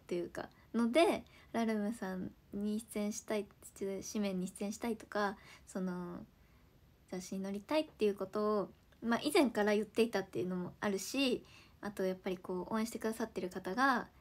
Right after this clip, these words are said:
なんか、「みなみちゃんが出てほしい」とか、その、「みなみ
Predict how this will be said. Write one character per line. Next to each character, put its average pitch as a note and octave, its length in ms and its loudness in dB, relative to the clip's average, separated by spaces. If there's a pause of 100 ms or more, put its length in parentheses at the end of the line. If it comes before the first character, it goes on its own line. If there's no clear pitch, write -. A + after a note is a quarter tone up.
(320)
な A#3+ 40 -16
ん - 40 -10
か、 G#3 60 -2
「み A3+ 100 4
な A#3+ 80 6
み G#3 100 2
ち - 100 -4
ゃ G3 40 -2
ん F#3+ 60 -4
が F#3+ 60 -2
出 G#3+ 80 -2
て B3 100 -4
ほ B3 120 -2
し B3 160 -4
い」 A#3+ 60 -2
と A#3 100 -8
か、 F#3+ 280 -2
そ - 140 -10
の、 F3+ 300 -6 (680)
「み G#3+ 80 -2
な G#3 100 2
み F#3+ 500 -2